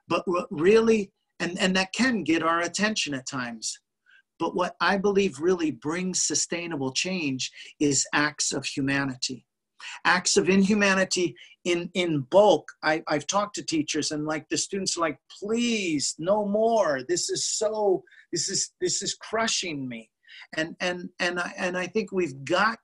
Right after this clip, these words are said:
to, we've got to include the stories of humanity. In humanity, we draw back.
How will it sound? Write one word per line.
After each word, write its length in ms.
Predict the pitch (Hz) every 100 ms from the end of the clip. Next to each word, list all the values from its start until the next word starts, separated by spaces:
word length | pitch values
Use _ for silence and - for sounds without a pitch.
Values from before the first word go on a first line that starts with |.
| -
to, 300 | 185 156 131 _ _ _
we've 220 | 165 143
got 320 | 135 185 208 -
to 120 | 226
include 400 | 196 - 180 151
the 100 | 151
stories 460 | - - 180 170 175
of 100 | 139
humanity. 600 | 175 170 175 175 - -
In 160 | 202 226
humanity, 600 | 240 233 226 226 226 220
we 220 | 196 175
draw 280 | 139 180 170
back. 320 | 175 175 139